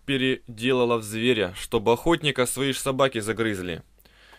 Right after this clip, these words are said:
Зачем ему идти из селения? Не кстати ему видеть чистую деву.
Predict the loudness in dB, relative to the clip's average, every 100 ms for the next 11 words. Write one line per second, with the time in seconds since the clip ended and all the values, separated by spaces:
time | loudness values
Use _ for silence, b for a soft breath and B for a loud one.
0 | b -6 -4 -2 -2 -2 -2 -2 -2 -2
1 | -2 -2 -2 0 0 -2 -8 -12 _ _
2 | _ _ -8 -6 -4 -2 2 2 2 -4
3 | -2 -2 -2 -4 -4 -6 -10 -8 -4 -4
4 | -4 -2 -2 0 0 0 -4